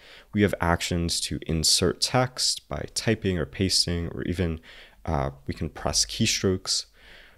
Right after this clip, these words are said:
We can also open sites in new tabs or new windows.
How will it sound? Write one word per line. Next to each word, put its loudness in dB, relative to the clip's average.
We 4
can -6
also 4
open 4
sites 4
in -2
new -2
tabs 2
or -2
new -2
windows. 2